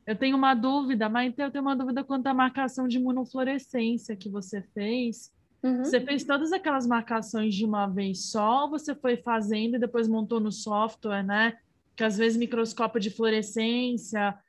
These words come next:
Speaker 1: pra gente excitar as ondas, né? E ver aquela imagem que tava maravilhosa. Parabéns pelas suas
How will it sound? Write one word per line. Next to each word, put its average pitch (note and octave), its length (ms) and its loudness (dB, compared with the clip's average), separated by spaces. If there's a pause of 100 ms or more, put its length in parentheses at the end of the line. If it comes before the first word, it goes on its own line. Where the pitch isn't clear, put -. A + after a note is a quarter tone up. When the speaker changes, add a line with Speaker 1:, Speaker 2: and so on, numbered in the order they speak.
(180)
Speaker 1:
pra G#3 160 2
gente A3+ 260 2
excitar A3+ 560 2
as A3+ 180 -6
ondas, G#3+ 680 -2
né? G3+ 220 2
E - 20 0
ver G3+ 260 -2
aquela G#3 260 -2
imagem G#3+ 280 0
que - 80 -8
tava A3+ 180 -2
maravilhosa. A3+ 760 2
Parabéns A3+ 420 0
pelas A#3 260 -4
suas A#3 380 -2